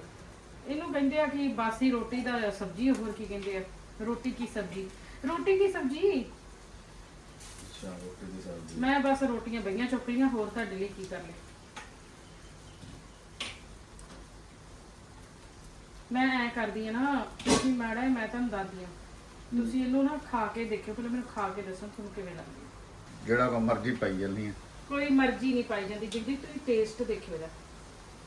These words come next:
Speaker 1: ਦੇਖੋ, ਮੈਂ ਪਨੀਰ, ਅਹ, ਦਹੀਂ ਦੇ ਵਿੱਚ, ਅਹ, ਤੁਹਾਡੇ ਚਿਕਨ ਦੇ ਵਿੱਚ ਕੀ ਕੁਛ ਨਹੀਂ ਪਾ ਦਿੰਦੀ, ਤੁਸੀਂ ਖਾ ਹੀ ਲੈਂਦੇ ਆ।
Speaker 2: ਹਾਂ, ਕਰੀਮਾਂ ਕਰੂਮਾਂ ਚਿਕਨ ਚ ਵੀ ਹੁੰਦੀਆਂ ਨੇ।
Speaker 1: ਤੇ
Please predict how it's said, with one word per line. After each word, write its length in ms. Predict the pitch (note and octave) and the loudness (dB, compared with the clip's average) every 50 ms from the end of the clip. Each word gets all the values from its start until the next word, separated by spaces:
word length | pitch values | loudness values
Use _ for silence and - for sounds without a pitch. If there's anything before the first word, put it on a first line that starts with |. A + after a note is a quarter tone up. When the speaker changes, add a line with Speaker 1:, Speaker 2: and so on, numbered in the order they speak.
| - - - - - - - - - - - - - - - | -16 -16 -16 -14 -14 -14 -14 -14 -14 -14 -14 -14 -12 -8 -4
Speaker 1:
ਦੇਖੋ, 380 | A#3 C4+ C4+ - - A#3 G3 - - - - - - - - - - - - - - - - - - - - - - - | 0 0 0 0 0 -2 -4 -4 -6 -10 -14 -14 -16 -16 -16 -16 -16 -16 -14 -14 -14 -14 -14 -16 -16 -16 -16 -16 -8 -4
ਮੈਂ 100 | B3+ C#4 | -2 -2
ਪਨੀਰ, 380 | C#4 - C#4 B3+ C4+ C4+ C4 B3 - G#3 | 0 2 4 6 6 6 6 4 2 2
ਅਹ, 200 | C4 B3+ B3 A#3+ | 4 6 6 4
ਦਹੀਂ 240 | A3 G3 B3 B3 C#4 | 4 6 6 6 6
ਦੇ 120 | C#4+ C#4 D#4+ | 6 4 2
ਵਿੱਚ, 220 | D4+ D4+ C4 B3+ | 2 2 2 2
ਅਹ, 140 | - A#3+ B3 | 2 2 4
ਤੁਹਾਡੇ 260 | A#3+ - C#4+ A#3 B3 | 4 4 4 4 4
ਚਿਕਨ 320 | A#3+ B3 C#4 C4 D#4+ E4 | 4 4 0 0 2 2
ਦੇ 80 | D#4+ F4 | 2 2
ਵਿੱਚ 180 | D#4+ D4+ - A#3+ | 0 0 -2 -2
ਕੀ 180 | - C#4+ D#4 | -2 -2 0
ਕੁਛ 220 | D4 D#4+ D#4 - C4 | 2 2 2 2 2
ਨਹੀਂ 120 | C4+ C#4 | 0 4
ਪਾ 160 | B3 C4 A#3+ | 6 8 8
ਦਿੰਦੀ, 220 | A#3 A#3 A#3 A#3 B3 | 8 8 4 2 2
ਤੁਸੀਂ 160 | - B3+ B3 | 2 2 2
ਖਾ 180 | - C4 B3 | 4 6 6
ਹੀ 80 | A#3+ C#4 | 6 6
ਲੈਂਦੇ 320 | D#4+ F#4+ F#4 D#4+ F4 F#4+ | 6 4 4 4 4 4
ਆ। 60 | G4 F#4 - - - - - - - - - - - - - - - - - - - - - - - - - - - - - - - - | 2 0 -4 -8 -10 -8 -8 -8 -8 -8 -10 -14 -14 -14 -14 -14 -14 -14 -14 -14 -14 -14 -14 -14 -14 -14 -14 -14 -14 -16 -14 -14 -10 -6
Speaker 2:
ਹਾਂ, 160 | - F#2+ F#2+ | -4 -2 -2
ਕਰੀਮਾਂ 400 | F#2+ - G2+ G2+ G#2 G#2 G#2 G2+ | -2 -2 -2 0 0 0 0 0
ਕਰੂਮਾਂ 320 | G#2 G#2+ G#2+ G#2+ G#2+ G#2 F#2+ | 0 0 -2 -2 -2 -2 -2
ਚਿਕਨ 280 | F2+ G2 G2+ A2 A2+ | 0 0 0 0 0
ਚ 60 | A2+ | 0
ਵੀ 120 | A2+ A2 A2 | -2 -2 -2
ਹੁੰਦੀਆਂ 280 | G#2 F#2+ F#2 F#2 F#2+ | -2 -2 -2 -2 -2
ਨੇ। 180 | G2 G2 F#2+ F#2 G2 - - - | -2 -2 -2 -4 -4 -6 -4 0
Speaker 1:
ਤੇ 280 | B3 A#3 A3+ A3 A3 | 2 2 2 2 0